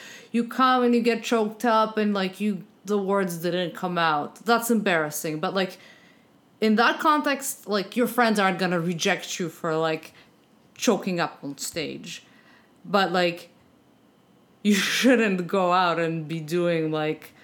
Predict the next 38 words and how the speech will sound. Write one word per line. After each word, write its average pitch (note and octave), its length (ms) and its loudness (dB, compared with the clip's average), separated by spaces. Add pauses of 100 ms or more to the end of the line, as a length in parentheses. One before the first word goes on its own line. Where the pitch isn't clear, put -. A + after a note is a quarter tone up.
(360)
oh, G#3+ 280 4
like, E3+ 260 0
now F#3+ 360 2
I'm F3+ 100 -2
all F#3 180 0
about, F3 360 0
like, E3+ 220 -4
personal F3+ 400 -6
growth. G#3 600 -2 (120)
I'm F3 240 -2
gonna F3 240 -4 (360)
tell F3 240 0
mean F3 240 -2
things A#3+ 400 0
to B3+ 60 -2
my G#3+ 160 2
friends G#3+ 480 -2
'cause D#3+ 240 -6
that's D#3 220 -4
just E3 240 -8
what's D#3 200 -6
on D#3+ 140 -4
my D3+ 140 -4
mind. G3 320 -2
Like, E3+ 180 -4 (460)
that G3 400 2
would F#3 140 0
be E3 160 0
a D#3 60 0
detrimental D#3+ 760 -2
kind D3+ 340 -8
of C#3+ 240 -12 (540)
way E3 380 0
of D3 120 -4
interacting. D3 720 -8
Like, - 200 -12
you E3+ 120 -8
shouldn't D#3+ 480 -12